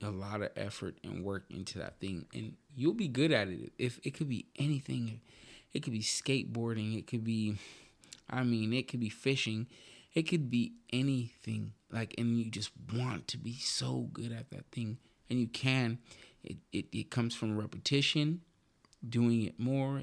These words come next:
doing it over and over and over and over, and trying it,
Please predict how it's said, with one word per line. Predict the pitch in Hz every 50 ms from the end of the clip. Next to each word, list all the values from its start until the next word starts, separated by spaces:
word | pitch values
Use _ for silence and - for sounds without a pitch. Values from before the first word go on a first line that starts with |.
| 143 -
doing | 113 107 107 107 98
it | 85 - -
over | 110 127 131 135 131 135 139 143 135
and | 107 104 - -
over | - 131 143 135 127 135 143 139
and | - - 110 101 - -
over | 117 127 127 123 120 123 123
and | - - -
over, | 127 135 139 135 135
and | 110 107 -
trying | - - 127 123 120 117 120 120 120 117 117
it, | 117